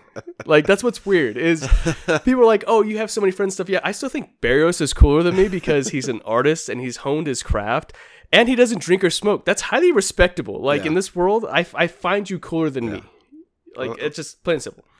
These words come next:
Speaker 2: Well, like I s-, I just see th-, I ca-, I don't think, well, at high school, I was never <laughs> popular. I was, I was a, a, anybody knew, I was extremely shy, extremely shy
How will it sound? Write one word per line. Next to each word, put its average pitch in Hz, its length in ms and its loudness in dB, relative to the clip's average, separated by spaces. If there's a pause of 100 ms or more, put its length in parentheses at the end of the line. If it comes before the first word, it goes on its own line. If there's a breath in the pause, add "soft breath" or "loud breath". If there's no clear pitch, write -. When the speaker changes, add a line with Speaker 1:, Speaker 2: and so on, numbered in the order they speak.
(140)
Speaker 2:
Well, 135 120 -6
like 135 120 -6
I - 20 -8
s-, 123 140 -12
I 107 120 -8
just 117 240 -14
see 113 200 -12
th-, 95 100 -20 (1120)
I - 40 -20
ca-, - 200 -16
I 101 100 -12
don't 107 240 -10
think, - 200 -16
well, 110 280 -6
at 95 140 -10
high 127 140 -6
school, 110 220 -12
I 95 40 -10
was 92 140 -12
never 95 420 -12
<laughs> - 140 6
popular. - 500 0 (640 loud breath)
I 113 160 2
was, 135 260 0
I 123 120 0
was 127 240 0
a, 107 180 -8 (160)
a, 90 280 -14 (460)
anybody 123 340 -4
knew, 123 180 -6
I 117 80 -4
was 110 120 -6
extremely 120 1160 -6
shy, 76 480 -10 (640)
extremely 110 600 -10
shy 82 480 -10